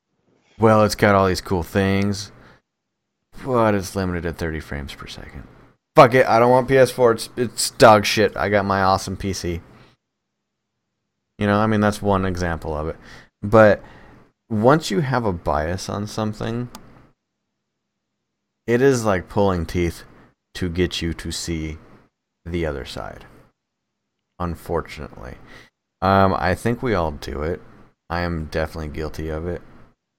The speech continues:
But there are some people, a lot of people, that do it and don't give a fuck. And I think that's a very huge problem nowadays,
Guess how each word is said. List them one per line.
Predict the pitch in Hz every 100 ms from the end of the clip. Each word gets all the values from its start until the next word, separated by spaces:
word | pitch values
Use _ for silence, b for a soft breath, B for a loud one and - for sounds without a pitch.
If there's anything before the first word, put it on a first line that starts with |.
| _ _ _ _ _ -
But | - 87 82
there | 85
are | 85
some | - 104
people, | 101 92 90 90 87 85 - -
a | 78
lot | 78 90 87
of | -
people, | 62 58 60 64 - b b _ _ _ _
that | 87 78 76 73
do | 80 85
it | 90 - - - _ _ _ _ _ -
and | 85 80 -
don't | 87 90 - 82
give | 82 73
a | -
fuck. | - 50 - - - - - _ _ _ _ _ -
And | 87
I |
think | 85 110
that's | 113 110
a | 92
very | 78 80 82 85
huge | - 80 85 -
problem | - 64 71 87 104 120 - - -
nowadays, | 101 107 113 120 139 147